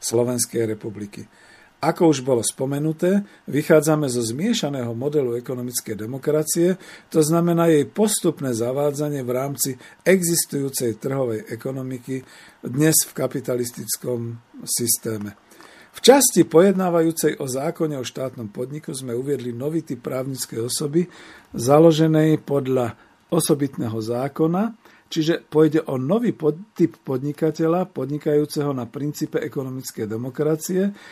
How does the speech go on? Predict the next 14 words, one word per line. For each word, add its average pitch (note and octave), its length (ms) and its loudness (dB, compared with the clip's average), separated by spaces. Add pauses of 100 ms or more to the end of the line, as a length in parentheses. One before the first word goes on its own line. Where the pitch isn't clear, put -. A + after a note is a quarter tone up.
(220)
teda F#3 240 8
s - 160 4
účasťou D3+ 640 4
zamestnancov A#2+ 800 -4
na A2+ 80 -4
riadení, G#2+ 560 -4 (480)
pričom E3 320 4
výrobné D#3+ 400 0
prostriedky D#3+ 640 -2
by B2+ 160 -4
boli C#3 240 -2
vo C3 80 -2
vlastníctve B2 720 -6
štátu. A2 560 -6